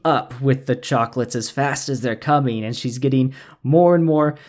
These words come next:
overwhelmed to the point where she's not even trying to wrap the chocolates up anymore. She's just doing everything she can to keep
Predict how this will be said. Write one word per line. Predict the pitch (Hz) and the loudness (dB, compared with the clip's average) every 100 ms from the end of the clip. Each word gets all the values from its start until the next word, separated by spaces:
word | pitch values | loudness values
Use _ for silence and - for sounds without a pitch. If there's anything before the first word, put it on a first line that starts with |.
| - _ 170 | -20 _ -2
overwhelmed | 165 156 151 135 156 156 131 113 101 - _ | 0 2 0 2 2 2 -2 -4 -10 -16 _
to | - | -4
the | 135 | -4
point | 131 156 160 - | -2 -4 -4 -4
where | 139 135 | -4 -2
she's | 151 135 | -2 -2
not | 160 185 | 0 2
even | 185 170 143 | 2 2 -2
trying | 131 - 151 156 156 | -4 -4 -2 0 -2
to | - 131 120 - - _ | -2 -2 -4 -8 -20 _
wrap | 139 165 - | 0 2 2
the | 135 | -4
chocolates | - 180 170 170 143 135 | 2 6 6 4 2 2
up | 127 123 | 0 0
anymore. | 123 120 123 120 | -2 0 0 0
She's | 165 156 | 0 0
just | 170 - | -2 2
doing | 160 151 | 4 6
everything | 170 202 196 190 | 6 2 2 2
she | 170 165 | 0 -2
can | 190 180 170 | 0 0 0
to | 135 | 0
keep | 135 196 190 | 0 0 0